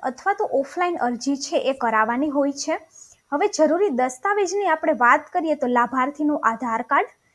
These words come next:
દીકરીના આધાર કાર્ડની નકલ, યોજનાકીય લાભ મેળવવા માટેનું અરજી ફોર્મ, દીકરીના જન્મ પ્રમાણપત્રની નકલ, બાંધરા-, બાંધકામ શ્રમિકના ઓળખ કાર્ડની નકલ,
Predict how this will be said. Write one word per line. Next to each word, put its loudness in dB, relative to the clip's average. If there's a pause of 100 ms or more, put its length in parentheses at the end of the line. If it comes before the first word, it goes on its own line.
(440)
દીકરીના 0
આધાર 4
કાર્ડની 2
નકલ, 0 (360)
યોજનાકીય 0
લાભ 4
મેળવવા 0
માટેનું -2
અરજી -2
ફોર્મ, -2 (360)
દીકરીના -2
જન્મ 0
પ્રમાણપત્રની -2
નકલ, -2 (520)
બાંધરા-, 2 (680)
બાંધકામ 4
શ્રમિકના -2
ઓળખ 2
કાર્ડની 0
નકલ, -2